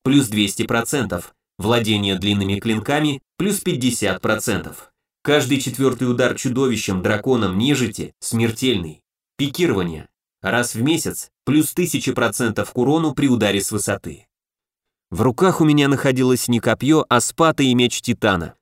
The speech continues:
но, по моим прикидкам, пятидесяти процентов бонусного урона вкупе с аурой Титана должно было хватить. Так и случилось. Владыка девятого доминиона рассыпался в прах,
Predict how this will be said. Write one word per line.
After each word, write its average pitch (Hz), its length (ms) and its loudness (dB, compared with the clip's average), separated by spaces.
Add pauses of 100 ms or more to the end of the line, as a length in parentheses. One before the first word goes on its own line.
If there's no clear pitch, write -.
(140)
но, 101 140 2
по 135 120 2
моим 143 220 4
прикидкам, 151 600 2 (260)
пятидесяти 151 680 0
процентов 131 640 2
бонусного 123 500 2
урона 120 480 4 (100)
вкупе - 380 0
с - 140 -2
аурой 117 320 6
Титана 123 480 0
должно 127 440 2
было 92 220 2
хватить. 104 560 -2 (580)
Так 208 220 4
и 190 60 6
случилось. 156 720 2 (440)
Владыка 131 580 4
девятого 139 540 2
доминиона 143 500 2
рассыпался 139 640 0
в - 100 -8
прах, 151 440 2